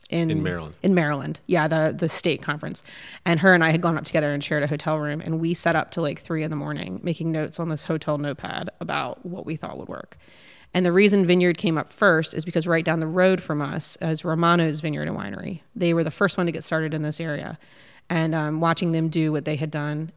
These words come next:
Speaker 1: and working with Department of Agriculture, University of Maryland Extension,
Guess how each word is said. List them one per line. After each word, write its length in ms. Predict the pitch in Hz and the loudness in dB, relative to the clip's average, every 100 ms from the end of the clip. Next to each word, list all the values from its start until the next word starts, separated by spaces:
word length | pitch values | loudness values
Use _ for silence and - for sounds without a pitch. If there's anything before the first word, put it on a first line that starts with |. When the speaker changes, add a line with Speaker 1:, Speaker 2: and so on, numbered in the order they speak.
| - | -4
Speaker 1:
and 140 | 160 | -2
working 300 | 165 156 160 | -2 -2 -4
with 340 | 160 156 147 - _ | -2 -4 -6 -10 _
Department 320 | - 170 175 | -4 -2 0
of 40 | 160 | 0
Agriculture, 540 | 151 151 147 175 185 - - - - _ - | -2 -4 -6 -6 -8 -10 -20 -20 -20 _ -2
University 360 | 175 165 - | 2 2 0
of 60 | 160 | 0
Maryland 220 | 156 151 | 0 -2
Extension, 540 | 151 - 147 - 151 | -4 -4 -4 -6 -8